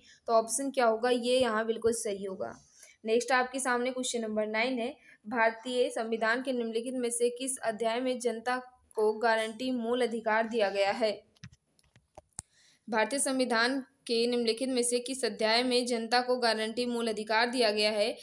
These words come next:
यह आपको बताना है। क्वेश्चन नंबर नाइन का राइट आंसर क्या होगा? तो याद रखना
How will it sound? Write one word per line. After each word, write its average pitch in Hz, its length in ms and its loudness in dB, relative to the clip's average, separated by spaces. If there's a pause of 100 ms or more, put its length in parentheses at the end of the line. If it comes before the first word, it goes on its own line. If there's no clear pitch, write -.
(240)
यह 233 180 4
आपको 226 260 2
बताना 214 360 0
है। 254 60 -2
क्वेश्चन 247 280 -6
नंबर 220 240 -2
नाइन 220 260 0
का 233 140 0
राइट 214 280 2
आंसर 220 280 -2
क्या 220 160 2
होगा? 214 380 0 (260)
तो 254 60 -2
याद 240 340 4
रखना 240 480 -2